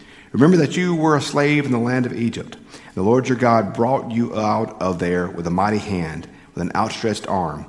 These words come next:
And therefore the Lord your God commanded you to keep the Sabbath day. Honor your father and mother, as the Lord your God commanded you, that your days may be long, that it may go well with you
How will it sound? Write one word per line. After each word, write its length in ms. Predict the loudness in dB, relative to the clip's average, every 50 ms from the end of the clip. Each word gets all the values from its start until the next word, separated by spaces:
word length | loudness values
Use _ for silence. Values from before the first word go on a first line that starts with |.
| -18 -20 -20 -20 -14 -6
And 140 | -2 0 2
therefore 320 | 2 2 0 0 -2 -2
the 60 | 0
Lord 240 | 2 4 2 2 2
your 100 | 0 -2
God 320 | 0 2 4 4 2 2 0
commanded 400 | -2 0 2 2 2 2 0 0
you 60 | -4
to 80 | -4
keep 260 | -4 -6 -6 -6 -6 -8
the 80 | -10
Sabbath 400 | -8 -6 -6 -6 -6 -8 -10 -12
day. 240 | -12 -12 -12 -14 -16 -18 -20 _ -20 -20 -20 -20 -20 -20 -16 -6 0
Honor 240 | 2 4 6 6
your 160 | 6 6 4 2
father 400 | 0 0 0 0 0 2 2 2
and 140 | 4 4
mother, 320 | 4 2 2 -2 -6 -8 -10 -12 -16 -20 -14 -10
as 160 | -8 -8 -6
the 60 | -2
Lord 260 | -2 0 0 0 -2
your 80 | -2 -2
God 260 | 0 0 0 0 -2
commanded 460 | -2 -4 -2 -2 -2 -4 -6 -8 -12
you, 180 | -14 -14 -16 -16 -20 -20 -20 -20 -20 -12
that 160 | -8 -8 -6
your 100 | -6 -4
days 280 | -2 0 2 2 2 2
may 60 | 2
be 120 | 2 2 2
long, 500 | 2 2 2 2 2 2 0 -2 -4 -6 -14 -14 -6 -4
that 100 | -2 0
it 60 | 0
may 100 | 0 0
go 160 | 0 0 0
well 280 | 0 0 0 -2 -2 -2
with 220 | -4 -6 -8 -10
you 200 | -12 -14 -14 -16